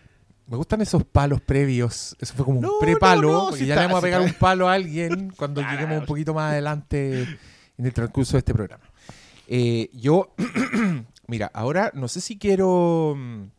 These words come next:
Speaker 1: la, debería esperar a los cabros para hacer esto, para que, sí, los voy a esperar para que haya más testigos, porque yo debo en este programa pedir disculpas públicas.
Speaker 2: Así
Speaker 1: Debo
Speaker 2: es.
Speaker 1: ponerme el sombrero de la humildad,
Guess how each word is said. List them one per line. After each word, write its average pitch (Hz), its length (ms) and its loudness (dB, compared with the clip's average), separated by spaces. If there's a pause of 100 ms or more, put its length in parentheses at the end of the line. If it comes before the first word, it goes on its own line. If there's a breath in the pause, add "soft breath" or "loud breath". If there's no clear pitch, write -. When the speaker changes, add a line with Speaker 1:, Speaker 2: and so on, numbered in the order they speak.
(760)
Speaker 1:
la, 120 200 -8
debería 131 400 -4
esperar 135 380 -4
a - 20 -2
los 160 160 -4
cabros 160 320 -4
para 156 140 -10
hacer 160 160 -6
esto, 156 180 -10
para 147 100 -8
que, 127 120 -12
sí, 113 180 -8
los 107 160 -10
voy 135 120 -6
a - 20 -4
esperar 139 240 -8
para 135 100 -12
que 127 80 -8
haya 131 140 -6
más 123 160 -10
testigos, 139 420 -12
porque 127 260 -12
yo 123 280 0 (680 loud breath)
debo 127 380 -4
en 110 80 -10
este 120 160 -6
programa 123 380 -4
pedir 113 440 -6 (300)
disculpas - 440 -2
públicas. - 720 -6
Speaker 2:
Así - 320 -2
Speaker 1:
Debo 120 160 0
Speaker 2:
es. - 180 -12
Speaker 1:
ponerme 135 720 -6 (680 soft breath)
el 101 160 -8
sombrero 120 640 0
de 131 100 0
la 113 120 -2
humildad, 120 680 -6